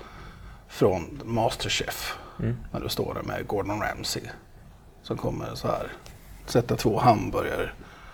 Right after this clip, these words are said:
Speaker 1: eh, bröd på sidan och säga, "I'm a shit sandwich" på dig, för att så dålig är du liksom.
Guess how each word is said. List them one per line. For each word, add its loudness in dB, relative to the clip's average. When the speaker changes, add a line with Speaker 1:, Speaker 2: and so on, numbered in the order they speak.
Speaker 1:
eh, 0
bröd 8
på 0
sidan 4
och 2
säga, 4
"I'm 4
a 2
shit 4
sandwich" 6
på 4
dig, 2
för 0
att 0
så 6
dålig 4
är 4
du 4
liksom. -6